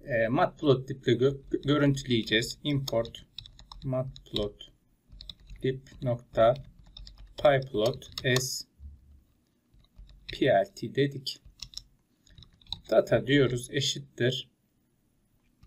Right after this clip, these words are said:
P D nokta read C S V. Ben bunun ismini train diye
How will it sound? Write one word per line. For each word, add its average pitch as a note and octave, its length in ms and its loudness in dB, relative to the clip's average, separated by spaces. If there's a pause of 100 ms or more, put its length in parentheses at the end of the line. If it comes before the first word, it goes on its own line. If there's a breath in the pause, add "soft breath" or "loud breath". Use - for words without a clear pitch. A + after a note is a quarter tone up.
(140)
P - 140 0
D D#3+ 380 4
nokta B2 600 6 (1400)
read C#3 300 0 (720)
C - 600 0
S - 160 -8 (100)
V. B2+ 240 6 (3000)
Ben A2 260 -2
bunun A#2 320 -6
ismini B2 560 0 (300)
train B2 360 4
diye A#2 240 2